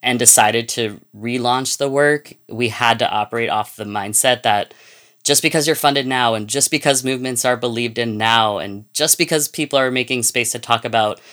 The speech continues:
women of color and young people and trans people now, that is not a permanent state of being, and that no money reaches the field without a fight, without leadership, without the strong structures in place to get the money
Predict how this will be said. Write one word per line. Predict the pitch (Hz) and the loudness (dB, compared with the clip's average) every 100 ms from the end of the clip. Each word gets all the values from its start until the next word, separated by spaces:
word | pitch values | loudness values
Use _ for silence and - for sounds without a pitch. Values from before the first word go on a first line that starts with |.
| - _ - | -20 _ -8
women | 123 127 127 | -2 0 0
of | 117 | -2
color | - 135 127 120 | 2 4 6 4
and | 113 | 2
young | 123 120 | 0 -4
people | 131 127 120 117 107 | -6 -4 -2 -2 -2
and | 104 101 | -6 -4
trans | 143 139 | -2 -2
people | - 143 139 | -4 -2 0
now, | 135 165 156 139 131 127 - _ _ _ _ | 2 4 4 4 0 -4 -10 _ _ _ _
that | 120 135 | 4 4
is | 156 139 | 2 0
not | 131 131 131 | -4 -4 -4
a | 117 | -8
permanent | - 123 117 110 | -8 -6 -4 -4
state | - 110 | -4 -4
of | 104 101 | -4 -8
being, | 104 107 127 147 - | -8 -4 -4 -4 -4
and | 113 113 | -2 2
that | 110 107 | 4 4
no | 110 117 139 151 | 2 0 2 2
money | 156 135 131 123 | 2 0 0 -2
reaches | 117 110 104 | -4 -8 -10
the | 104 | -10
field | - 104 95 | -8 -6 -6
without | 101 95 95 65 - _ - | -6 -4 -4 -6 -12 _ -12
a | 113 | -10
fight, | - 135 131 113 | 2 4 4 0
without | 104 98 101 | -6 -8 -8
leadership, | 123 123 113 120 110 107 | -6 -6 -6 -6 -8 -10
without | 98 95 - | -12 -10 -8
the | 101 | -6
strong | - 98 101 | -4 -4 -2
structures | - 120 - 110 | 0 0 0 -4
in | 107 | -4
place | 101 104 98 - | -4 -4 -4 -6
to | - | -8
get | 95 101 | -6 -6
the | - | -4
money | 104 101 101 | -8 -8 -10